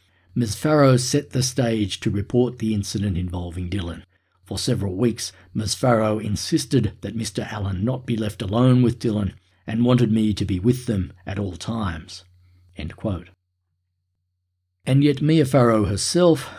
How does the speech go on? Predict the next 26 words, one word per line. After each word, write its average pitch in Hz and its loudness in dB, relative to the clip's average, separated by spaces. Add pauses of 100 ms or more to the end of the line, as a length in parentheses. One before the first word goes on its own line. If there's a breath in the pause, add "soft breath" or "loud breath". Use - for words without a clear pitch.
(120 loud breath)
when 104 0
Allen 110 -2
came 107 -2
to 101 -8
Frog 104 -4
Hollow 110 -4 (280 soft breath)
on 104 -6
the 101 -4
day 104 -2
of 92 -6
the 95 -6
alleged 92 -8
assault, - -2 (480 soft breath)
went 139 2
out 120 -2
shopping 113 0
with 101 -2
a - -10
friend 127 6
of 107 0
hers, 90 -6 (100)
whose 104 -2
name 101 0
was 87 -10
Casey 98 -6
Pascal. 98 -8